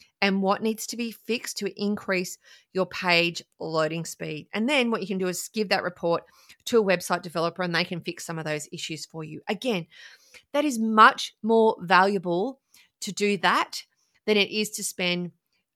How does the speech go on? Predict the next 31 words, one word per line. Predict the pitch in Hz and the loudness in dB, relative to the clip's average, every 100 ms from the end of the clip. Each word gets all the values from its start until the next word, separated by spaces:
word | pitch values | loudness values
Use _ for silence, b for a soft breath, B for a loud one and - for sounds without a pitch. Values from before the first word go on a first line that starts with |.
| _ 180 _ 151 | _ -16 _ -20
weeks | - 175 202 240 - - | -12 2 4 4 0 -8
and | 214 185 | -6 6
days | 196 196 202 180 190 175 - | 10 10 10 4 0 -8 -16
focusing | - 226 226 220 226 | 0 0 0 -4 -6
on | 190 | -6
social | 190 190 185 190 | -4 -6 -4 -4
media | 180 180 180 | -2 0 -2
content | - 175 175 165 | -4 -8 -8 -8
that | 185 147 | -8 -2
barely | 175 160 | -2 0
gets | 156 160 - | -4 -10 -10
seen. | - 160 147 - B B B | -6 -4 -6 -10 B B B
Because | 196 208 | -10 -4
what | 214 220 | -4 -4
you | 202 | 0
wanna | 220 233 | 0 0
be | 226 | -2
doing | 185 190 180 | -4 -2 -2
is | 170 | -2
making | 185 180 185 180 - _ | -2 -4 -4 -6 -8 _
it | 190 - | -10 -6
easy | 254 302 302 | -2 -2 -2
for | 247 | -6
the | 208 | -8
people | 220 185 | -8 -4
that | 180 - | -4 0
are | 233 302 | 4 4
coming | 311 247 196 | 4 -4 -4
to | 190 | -4
your | 165 | -4
website | 160 143 - 165 208 | -4 -6 -4 -2 -2